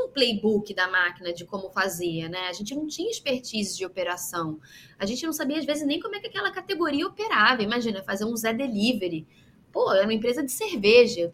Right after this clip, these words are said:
eu sabia distribuir cerveja, ter armazém, chegar do A ao B. Mas a gente teve que criar um modelo de negócio novo. E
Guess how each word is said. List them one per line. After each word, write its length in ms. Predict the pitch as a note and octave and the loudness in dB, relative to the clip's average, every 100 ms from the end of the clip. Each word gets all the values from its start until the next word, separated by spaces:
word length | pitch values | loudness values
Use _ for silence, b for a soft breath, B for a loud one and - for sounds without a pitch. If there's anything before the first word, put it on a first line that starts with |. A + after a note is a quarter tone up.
| - | -6
eu 80 | - | -4
sabia 320 | G#3 A3 D4+ | 0 0 0
distribuir 600 | - - F4+ E4+ C#4 B3 | -4 -6 -2 -2 0 -2
cerveja, 640 | B3+ A#3+ G3 G3 B3 B3+ | 0 0 0 6 6 6
ter 160 | B3+ A3+ | 0 0
armazém, 680 | A3+ A3+ A3 G3+ F#3 G#3 | 0 2 0 0 -2 -2
chegar 300 | A#3+ B3+ A#3 | -2 -2 -2
do 160 | A#3 A#3 | -2 2
A 80 | A3 | 4
ao 200 | G#3+ G3 | 4 0
B. 400 | F3 F#3+ C4 D4+ B B B B | -2 2 2 0 B B B B
Mas 220 | A3+ A3+ - | -4 -4 -2
a 40 | |
gente 200 | A3+ B3+ | -4 -4
teve 180 | E4 B4 | -4 -6
que 100 | F#4+ | -10
criar 280 | - C#4+ A#3 | -4 -2 -2
um 80 | |
modelo 340 | A3+ G#3 G3+ G3 | -2 0 0 -2
de 140 | G3+ | -2
negócio 560 | G3+ F#3+ F#3+ F#3 - F3+ B B B - | -4 -4 -4 -4 -10 -14 B B B -4
novo. 480 | G3+ F#3+ F#3+ - E3+ | -2 0 -4 -10 -8
E 260 | A#3 B3 | -4 -2